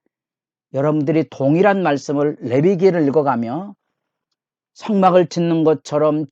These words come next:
지루한 그런 양태가 경건의 훈련, 특별히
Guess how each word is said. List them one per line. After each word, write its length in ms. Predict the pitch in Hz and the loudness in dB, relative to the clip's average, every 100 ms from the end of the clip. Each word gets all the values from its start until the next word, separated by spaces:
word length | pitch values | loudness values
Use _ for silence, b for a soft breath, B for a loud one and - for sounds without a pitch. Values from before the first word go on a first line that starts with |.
| _ | _
지루한 720 | - 165 170 208 202 175 131 _ _ _ _ | -6 -2 2 2 2 0 -6 _ _ _ _
그런 460 | - 170 185 185 165 | -2 2 2 0 -4
양태가 760 | 131 156 - 156 143 143 160 _ _ _ _ _ | -4 -4 -6 -8 -6 -6 -8 _ _ _ _ _
경건의 520 | - 135 147 151 156 143 | -8 -2 0 2 2 0
훈련, 460 | - 175 131 120 | -2 -2 -2 -4
특별히 640 | 120 - - 131 135 131 | -8 -8 -2 0 0 -4